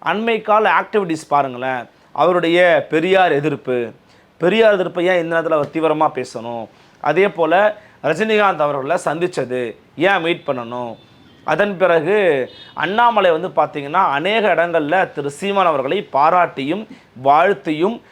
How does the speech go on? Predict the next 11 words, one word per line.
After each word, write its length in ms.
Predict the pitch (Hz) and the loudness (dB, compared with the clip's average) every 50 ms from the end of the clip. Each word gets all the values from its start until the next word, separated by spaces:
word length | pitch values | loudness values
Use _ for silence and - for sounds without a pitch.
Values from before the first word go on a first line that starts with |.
| _ - - _ - - | _ -20 -20 _ -6 -2
ஆ, 360 | 135 139 139 135 131 127 127 | 0 2 4 4 2 2 2
ரொம்ப 480 | 131 151 180 185 208 190 175 147 135 - - | 0 -2 0 2 2 4 4 2 2 0 2
ஆதரவாகவும் 600 | 151 165 185 196 190 180 175 170 160 147 170 170 | 2 2 4 4 4 4 4 4 2 2 -2 -4
வந்து 240 | 160 147 147 165 165 | -4 -4 -4 -6 -6
பேசிக்கிட்டு 480 | - 160 160 151 156 147 127 - - 127 | -6 -6 -8 -8 -8 -10 -10 -10 -10 -8
இருக்கிறாரு. 540 | 120 120 117 117 113 120 120 117 117 - - | -6 -4 -4 -4 -4 -6 -6 -8 -8 -6 -6
இதெல்லாம் 260 | 156 175 202 247 262 | -2 0 0 0 2
எதுக்காக 340 | 214 202 202 208 196 185 175 | 2 2 2 2 2 0 -2
நடக்கணும் 420 | 151 151 156 - 147 143 147 135 | -2 -4 -4 -4 -4 -6 -4 -4
அப்படின்னு 180 | 131 143 143 127 | -6 -6 -8 -6
பார்த்தீங்கன்னா, 680 | 127 127 117 131 117 113 113 113 120 131 147 160 170 | -6 -6 -6 -8 -12 -12 -12 -8 -4 -2 0 0 -2